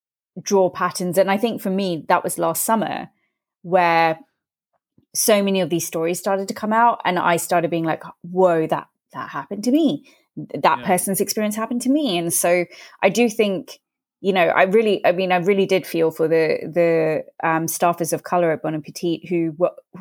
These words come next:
Speaker 1: also operating in silos. You know, they were all there at kind of different times to each other, and they kind of weren't necessarily all that aware of each other's experience. Um,
Speaker 2: Mm.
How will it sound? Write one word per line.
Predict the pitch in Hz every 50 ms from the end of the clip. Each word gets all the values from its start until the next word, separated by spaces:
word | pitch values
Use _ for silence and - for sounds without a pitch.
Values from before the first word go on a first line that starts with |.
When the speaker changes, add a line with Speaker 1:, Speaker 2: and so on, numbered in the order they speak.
| - - _
Speaker 1:
also | 208 226 269 262 - 208 165 160 165 175 196 - -
operating | 180 175 - - 202 202 220 214 - 226 220
in | 220 220
silos. | 214 - 226 247 294 254 147 - - - - - - - _ _ _ _ _ _
You | 170 175
know, | 170 170 185 233 254
they | 208 214 196
were | 190 190
all | - 190 202 190
there | 170 180 175 175 170
at | - -
kind | - - 190 214 220 202
of | 190 208
different | 196 185 - 180 160 -
times | - 160 156 170 190 -
to | - -
each | 214 202 208 - 233
other, | 214 214 226 233 233 233 - _ _ _ _ _ _ _ _ _
and | - 185 180 175 170 170 170 170 165 - - - _ _ _ _ _ _ _ _ _ _ _ _ _ -
they | 165 151 208 196
kind | - - 226 214
of | 208 185
weren't | 196 208 196 175 - -
necessarily | - 190 180 - - 190 190 185 180
all | 180 185 185
that | 180 180 -
aware | 165 175 165 196 214 240 208 170 156 156 160
of | 156 160
each | 175 165 - -
other's | 180 156 165 156 165
experience. | - - - - - 208 214 196 160 - - - - - - - - - - _ _ _ _ _ _ _ _ _ -
Um, | 175 175 175 170 170 165 165 160
Speaker 2:
Mm. | 156 170